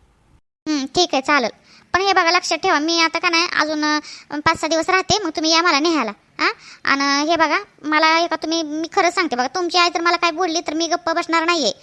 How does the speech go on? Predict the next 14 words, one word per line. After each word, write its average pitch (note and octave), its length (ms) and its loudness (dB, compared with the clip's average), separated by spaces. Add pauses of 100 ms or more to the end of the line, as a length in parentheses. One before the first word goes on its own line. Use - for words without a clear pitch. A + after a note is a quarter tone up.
(220)
आणि D4 120 -2
शालिनी E4+ 280 0
ताई E4+ 140 2
पोलीस F4+ 240 -2
स्टेशनमध्ये F4 460 -2
माझं F4+ 260 2
काय E4+ 120 -2
त्यातमध्ये D#4+ 280 -2
चुकी F4 220 -4
नाही, E4 140 2
मी D#4+ 80 2
अजून E4 220 0
सांगते E4+ 260 -2
बघा. A3+ 180 -2